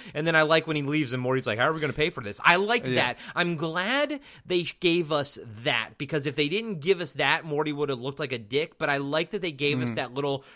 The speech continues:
Speaker 1: reaction from Morty when you, when Jerry walked away of him acknowledging, "Oh crap, how am I gonna pay this?" At least it shows that Morty is at least a smidge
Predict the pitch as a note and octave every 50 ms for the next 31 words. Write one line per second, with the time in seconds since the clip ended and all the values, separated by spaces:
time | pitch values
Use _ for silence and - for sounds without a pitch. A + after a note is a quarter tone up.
0 | - _ A#2+ C#3 D3 D#3 D#3 E3 - - F#3+ F3 D#3 - E3+ D#3 D3 D3 D3 D3+
1 | D3 C#3+ C#3+ C#3 C3 C3+ C3+ C3 C#3 D3+ D3+ C#3 C#3 C#3 C3 C3+ C3+ C3 C3 C#3+
2 | C#3+ C#3+ C#3 C3 C#3+ C3+ C3 - C#3+ B2 A#2+ C#3 C#3+ C3+ B2 A#2 A2 A2 - -
3 | - - - B2 - C#3+ D3 C#3+ C3+ B2 G#2 A2 C#3 C3 C#3 C3 C3 B2 G#2+ A#2
4 | A#2 B2 A#2+ B2 A#2 - - D3 A#2 G#2 - B2 B2+ B2 A#2+ A2 A2+ G#2+ - -
5 | C#3 C3 B2+ B2 G#2+ G2+ F#2+ - D3+ D3 D3+ F3+ A3+ A#3+ A3+ - G3 D3+ - -
6 | - - E3 D#3+ D#3 D3 C3 A2+ A2 A2 - - - A#3+ G3+ - C3+ C#3 C#3+ C#3+
7 | C#3 C3+ C3 B2+ B2 B2 A#2+ A2+ C#3+ C3+ C#3+ F3 G#3 - - D3+ - - - -
8 | - B2+ B2